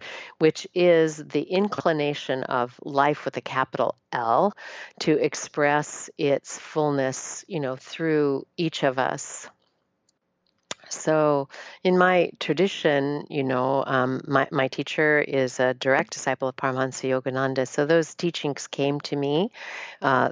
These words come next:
through him. And when you study Yogananda's life, and Yogananda was a, you know, great sage, a great soul, um, he was also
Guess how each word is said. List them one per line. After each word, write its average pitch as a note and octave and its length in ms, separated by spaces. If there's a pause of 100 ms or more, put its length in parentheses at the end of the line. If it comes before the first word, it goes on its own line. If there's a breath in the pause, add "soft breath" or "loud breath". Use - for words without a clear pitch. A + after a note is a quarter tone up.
through C#3+ 340
him. C#3 640
And C3+ 240
when D3 160
you C#3+ 100
study A3+ 460
Yogananda's D#3 720
life, B2+ 280
and C3+ 100
Yogananda D3 380
was C3+ 160
a, C#3 180
you - 80
know, C3+ 120
great F#3+ 420 (100)
sage, C#3+ 520
a B2+ 60
great C#3 280
soul, C3 420 (440 loud breath)
um, C3+ 360 (220)
he F#3 500
was G#3+ 300
also D#3+ 760